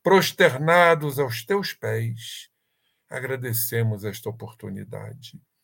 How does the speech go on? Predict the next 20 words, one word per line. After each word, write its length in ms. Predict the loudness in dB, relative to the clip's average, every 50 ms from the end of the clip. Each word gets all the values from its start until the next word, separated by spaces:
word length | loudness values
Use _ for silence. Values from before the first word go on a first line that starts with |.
| _ _ _ _ _ _ _ _ _
de 60 | -10
estarmos 580 | -10 -10 -10 -8 -6 -4 -4 -4 -4 -6 -6 -8
aqui 260 | -8 -10 -10 -8 -8
dialogando, 1000 | -6 -4 -4 -4 -2 -2 -2 -4 -4 -4 -4 -4 -4 -4 -4 -4 -4 -6 -8 -12 -14 _ _ _ _ _ _
compartilhando 1120 | -4 -4 -4 -2 -4 -6 -6 -6 -8 -10 -6 -4 -4 -4 -4 -6 -6 -8 -6 -6 -6 -8 -10 -12 -18 -20 -20 -14 _
e 160 | -2 0 0
estudando 1040 | 0 0 -2 -4 -6 _ -6 -6 -6 -6 -10 -4 2 6 8 8 8 8 8 4
esta 260 | 2 0 0 -2 -2 -2
doutrina 480 | 0 -2 -4 -4 -6 -8 -8 -6 -4
reven-, 440 | -2 -2 -2 -2 -2 -2 -4 -4 -6 -10 -8
redentora 680 | -4 -2 0 0 0 -2 -6 -6 -6 -6 -6 -4 -4 -4
e 60 | -6
consoladora. 920 | -6 -8 -10 -10 -8 -8 -8 -6 -6 -8 -10 -10 -12 -12 -12 -12 -14 -16 -18 _ _ -20 -20 -18 -18 -18 -18
Só 160 | -6 -4 -4 -4
temos 440 | -2 -2 -2 0 0 0 0 0
a 80 | 0 -2
dizer: 540 | -2 -4 -6 -8 -8 -10 -10 -10 -12 -12 -14 _ _ _ _ _ _ _
obrigado, 840 | -4 -2 -2 -2 -4 -4 -6 -6 -2 0 2 2 2 0 -2 -6 -8
Jesus, 760 | -10 -10 -10 -12 -12 -14 -14 -14 -16 -16 -16 -18 -18 -18 -18 -20 _ _ _ _ _ _ _ _
obrigado 920 | -4 -2 -2 -2 -2 -2 -4 -2 0 2 2 2 2 0 -2 -6 -10 -12